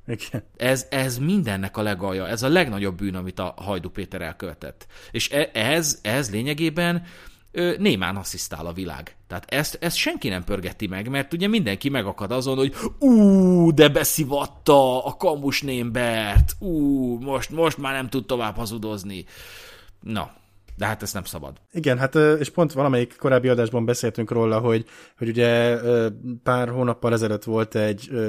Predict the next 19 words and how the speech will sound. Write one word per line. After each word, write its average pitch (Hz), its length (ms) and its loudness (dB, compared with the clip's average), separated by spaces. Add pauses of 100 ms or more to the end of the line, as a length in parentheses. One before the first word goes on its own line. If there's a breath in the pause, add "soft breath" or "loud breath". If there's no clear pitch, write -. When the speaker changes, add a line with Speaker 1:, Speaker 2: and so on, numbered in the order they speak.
Speaker 1:
Skype-on 113 500 0
vagy 107 120 0
Zoom-on 110 320 -2
keresztül 110 380 -2
történő, 107 680 -2 (320 loud breath)
ö, 110 420 0
tárgyalás, 135 640 4
ahol 127 340 4
ugye 127 440 6 (200 loud breath)
rájött 123 520 4
a 127 60 6
bíró, 120 500 4
hogy 127 160 0
valójában 120 600 4
a, 117 360 0
az 120 120 0
áldozat 117 440 2
meg 117 140 -4
a 117 160 2